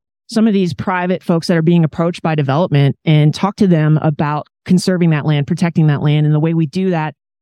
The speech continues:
is through a legal t-, uh, tool called a conservation easement. And that's where my law background comes into play.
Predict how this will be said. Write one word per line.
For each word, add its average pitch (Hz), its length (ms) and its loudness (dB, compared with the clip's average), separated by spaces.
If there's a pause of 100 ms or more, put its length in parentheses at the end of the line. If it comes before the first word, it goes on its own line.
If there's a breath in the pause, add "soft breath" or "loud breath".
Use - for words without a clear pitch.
is 160 140 -2
through 170 180 0
a 160 40 2
legal 165 260 2
t-, - 180 -6 (100)
uh, 147 140 0
tool 160 240 0
called 151 220 0
a 147 40 -4
conservation 139 500 -4
easement. 123 280 -4 (200)
And 190 100 4
that's 220 120 2
where 202 120 2
my 175 160 2
law 160 240 2
background 147 420 -2
comes 151 220 0
into 147 100 2
play. 143 400 -2